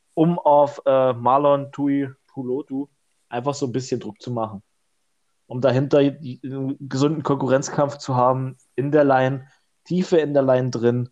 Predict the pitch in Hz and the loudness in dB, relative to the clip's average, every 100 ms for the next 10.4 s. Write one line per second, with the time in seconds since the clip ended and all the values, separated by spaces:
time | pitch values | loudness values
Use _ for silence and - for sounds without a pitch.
0 | _ _ - 131 147 143 151 135 135 123 | _ _ -2 0 0 -2 0 2 2 0
1 | - 147 143 - 139 131 139 - 120 117 | 0 -2 -2 0 0 0 -4 2 2 4
2 | 117 120 120 131 - 123 127 117 120 147 | 4 2 0 -2 -4 -2 2 4 4 2
3 | 131 123 - - 120 135 131 127 - - | -2 -2 -4 -2 0 2 0 0 -4 -6
4 | _ - 123 120 110 127 135 143 127 127 | _ -6 -2 0 0 0 -2 -12 -4 -2
5 | 120 127 _ _ _ - - _ _ _ | -2 -8 _ _ _ -20 -20 _ _ _
6 | _ _ _ _ _ 131 131 135 120 120 | _ _ _ _ _ -2 0 2 2 2
7 | 113 107 113 101 98 98 - _ _ _ | 0 0 0 0 -2 -6 -10 _ _ _
8 | _ _ 131 139 147 139 135 _ _ _ | _ _ 0 0 0 -4 -10 _ _ _
9 | _ _ _ _ - 160 160 123 202 - | _ _ _ _ 0 2 4 4 0 2
10 | 220 208 - | 4 4 2